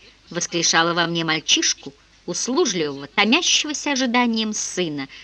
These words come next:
которому нравится наблюдать, как мама, взбив жидкое тесто, сворачивает сдобный рулет. Охота за генами.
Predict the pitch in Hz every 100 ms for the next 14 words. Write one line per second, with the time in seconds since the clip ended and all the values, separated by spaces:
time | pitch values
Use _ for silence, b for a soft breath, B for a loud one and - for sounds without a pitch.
0 | B - 233 262 269 285 277 262 - 254
1 | 247 254 254 254 247 247 269 403 349 208
2 | 170 170 190 233 - - 190 214 - 190
3 | 190 - 180 160 - 151 - B B -
4 | 208 190 196 285 - 202 185 180 - 175
5 | 151 147 202 170 160 180 196 185 135 -
6 | - - _ _ _ _ _ - - _
7 | _ - - 202 196 - 330 - 262 262
8 | 247 214 240 156 131 190